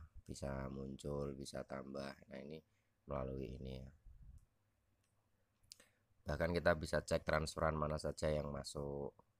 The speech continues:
transfernya siapa saja yang belum masuk. Ini bisa dilihat dari menu mutasi. Jadi seperti itu sahabat, cara untuk cek mutasi saldo dari rekening B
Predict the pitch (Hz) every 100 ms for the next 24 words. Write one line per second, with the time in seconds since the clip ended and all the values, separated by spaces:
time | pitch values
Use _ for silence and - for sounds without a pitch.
0 | _ _ _ - 71 71 - 73 76 73
1 | 73 76 69 76 76 73 - 73 73 71
2 | 71 71 69 69 69 - 69 73 87 -
3 | - 73 - 67 73 - 67 73 69 69
4 | 85 - _ _ _ 67 - 64 64 -
5 | 65 65 - _ _ _ _ _ _ _
6 | - - 80 85 87 85 - 80 82 73
7 | 80 87 80 71 87 90 76 73 73 69
8 | 71 71 - 73 - _ - - - 73
9 | 71 71 73 - 82 85 82 82 82 82
10 | - _ - 76 73 69 80 80 80 -
11 | 65 73 78 78 76 76 - _ _ _
12 | _ - 78 - 76 76